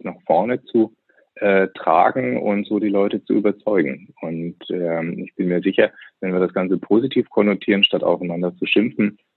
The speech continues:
dann helfen wir nicht nur uns, der Umwelt, den C O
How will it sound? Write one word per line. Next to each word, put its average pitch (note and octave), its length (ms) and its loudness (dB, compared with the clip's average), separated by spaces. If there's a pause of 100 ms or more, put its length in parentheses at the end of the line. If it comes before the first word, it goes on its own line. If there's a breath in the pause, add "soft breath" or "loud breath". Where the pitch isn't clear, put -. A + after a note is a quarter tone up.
dann F2 100 -4
helfen F#2+ 300 2
wir F2 100 4
nicht F2 180 -2
nur D2+ 140 -2
uns, A#2+ 280 -2 (360)
der - 100 -2
Umwelt, A2+ 480 2 (200)
den F2 180 0
C F#2+ 120 0
O F2 140 0